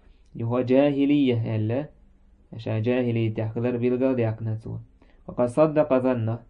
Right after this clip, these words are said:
شين خيتر بق خلتن أسبوع. ابن تيمية يسأل: "اسم الجهل والجاهلية"، إنت جهل جاهلية، إذا يقال جاهلية وجهلا قبل مجيء الرسول، يوتوالي حلقة أولشتويس.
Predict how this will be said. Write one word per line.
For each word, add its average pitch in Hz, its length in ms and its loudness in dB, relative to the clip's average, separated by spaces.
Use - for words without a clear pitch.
شين 107 300 -8
خيتر 123 560 -2
بق 120 260 -2
خلتن 120 360 -4
أسبوع. 110 400 -10
ابن 131 220 -2
تيمية 135 280 2
يسأل: 113 300 -2
"اسم 151 360 0
الجهل 127 400 0
والجاهلية"، 120 920 0
إنت 110 240 -6
جهل 117 600 2
جاهلية، 127 840 2
إذا 127 300 -2
يقال 143 760 2
جاهلية 123 720 2
وجهلا 120 720 -2
قبل 139 280 2
مجيء 117 360 -2
الرسول، 117 520 0
يوتوالي 139 680 4
حلقة 127 360 0
أولشتويس. 117 800 -4